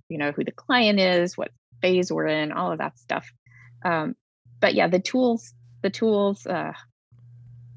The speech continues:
I think everyone, you know, that used to be such a big question, but everyone's figured that out. And I've, I've talked to other people about tools that we hadn't explored either. So it's been a good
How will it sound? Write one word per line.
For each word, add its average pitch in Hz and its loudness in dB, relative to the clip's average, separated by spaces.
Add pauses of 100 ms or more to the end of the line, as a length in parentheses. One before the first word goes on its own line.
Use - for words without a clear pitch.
I 180 -4
think - -4
everyone, 196 2
you 202 2
know, 170 2
that 185 2
used 214 -2
to 220 -8
be 190 -2
such - -8
a - -6
big 160 -2
question, - -6
but 156 -2
everyone's 180 -2
figured 165 -4
that 147 -2
out. 147 -4 (100)
And 190 0
I've, 208 2 (140)
I've 220 2
talked 202 -8
to - -4
other 214 -6
people 180 -8
about 151 -2
tools 160 -6
that - -6
we 196 0
hadn't 180 -2
explored 151 -4
either. 165 0 (440)
So 185 2
it's - -6
been 202 0
a 180 0
good 165 -2